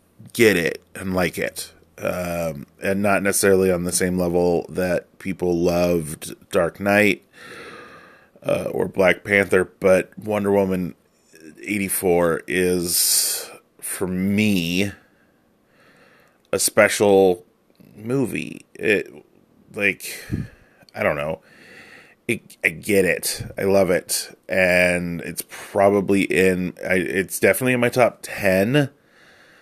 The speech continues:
of comic book movies of all time. I might, maybe top five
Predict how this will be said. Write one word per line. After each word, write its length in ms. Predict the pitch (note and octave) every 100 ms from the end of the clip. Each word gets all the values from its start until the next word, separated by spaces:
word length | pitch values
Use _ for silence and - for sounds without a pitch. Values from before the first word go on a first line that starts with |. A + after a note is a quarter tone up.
| _ _ _ _ _ -
of 840 | A2+ A2+ A2+ G#2+ G#2+ - - - -
comic 380 | - A2 A#2 -
book 160 | A#2+
movies 540 | B2 B2 C3 C3 - -
of 200 | A#2+ A#2+
all 100 | C3+
time. 400 | C#3 C3+ C3+ C3 - - - _ _ -
I 100 | G#2
might, 760 | G2+ F#2+ G2 G2+ G2 G#2+ - _ _ _ _ _ _ _ _ _ - G2
maybe 600 | G2 F#2+ F#2+ G2 G#2 A2
top 260 | G2 G2
five 560 | - F#2 G#2 A#2+ -